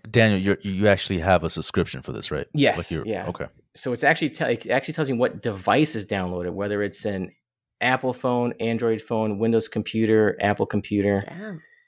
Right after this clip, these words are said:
Speaker 2: Um,
Speaker 1: You too, Claire, right? Yours is s-,
Speaker 3: I don't think
Speaker 1: subscription
Speaker 3: mi-,
Speaker 1: based?
Speaker 3: yes, it's subscription based. I don't think mine gives me that much information. It's not that level of detail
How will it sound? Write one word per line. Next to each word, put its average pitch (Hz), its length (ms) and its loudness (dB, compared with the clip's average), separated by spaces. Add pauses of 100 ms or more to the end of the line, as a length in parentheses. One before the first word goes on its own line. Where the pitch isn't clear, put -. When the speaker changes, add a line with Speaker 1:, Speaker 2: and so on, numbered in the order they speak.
(160)
Speaker 2:
Um, 95 480 2
Speaker 1:
You 107 100 0
too, 120 180 2
Claire, 101 280 4
right? 90 180 2
Yours 87 260 -2
is 76 160 -8
s-, - 340 -12
Speaker 3:
I 254 80 0
don't 339 160 0
think 403 40 -2
Speaker 1:
subscription - 140 -4
Speaker 3:
mi-, 277 80 -2
Speaker 1:
based? 254 200 -4
Speaker 3:
yes, 226 340 4
it's 202 100 -4
subscription - 460 -4
based. 160 260 -6
I 196 80 0
don't 233 140 2
think 226 140 -2
mine 190 180 -2
gives 180 180 2
me 175 80 -2
that 160 240 -2
much - 460 -8 (100)
information. 160 460 -2
It's - 120 -6
not 185 120 -2
that - 180 -6
level 160 320 -2
of 147 120 -8
detail 147 600 -10